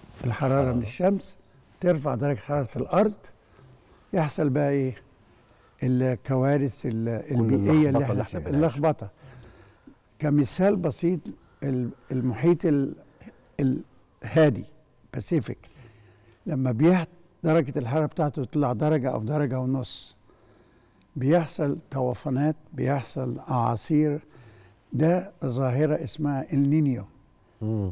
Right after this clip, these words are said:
Speaker 1: النينيو ما هي إلا ارتفاع درجة الحرارة بتاعة المحيط الهادي.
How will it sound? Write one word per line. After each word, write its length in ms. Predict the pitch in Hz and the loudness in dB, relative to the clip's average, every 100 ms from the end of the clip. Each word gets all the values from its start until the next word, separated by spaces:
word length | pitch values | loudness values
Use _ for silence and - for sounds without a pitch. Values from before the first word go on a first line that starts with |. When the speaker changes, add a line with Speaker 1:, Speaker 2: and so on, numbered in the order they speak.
| 90 | 0
Speaker 1:
النينيو 520 | 127 151 180 170 175 - - - - - - | 4 4 4 2 0 -6 -20 -20 -20 -20 -4
ما 140 | 143 135 | 2 4
هي 300 | 160 151 156 | 4 4 4
إلا 240 | 151 151 - - _ - | 4 2 -2 -20 _ -6
ارتفاع 500 | 131 - 117 160 151 | -6 -6 -2 2 2
درجة 440 | 127 156 156 123 139 | 2 2 2 -2 -6
الحرارة 600 | 117 - - 131 143 135 | -8 -6 -4 -2 0 -2
بتاعة 320 | - 131 123 - | -4 -6 -6 -6
المحيط 380 | 131 113 117 127 | -8 -4 -4 -2
الهادي. 960 | 143 117 80 - _ _ 139 135 - | 0 -2 -4 -16 _ _ -2 0 -2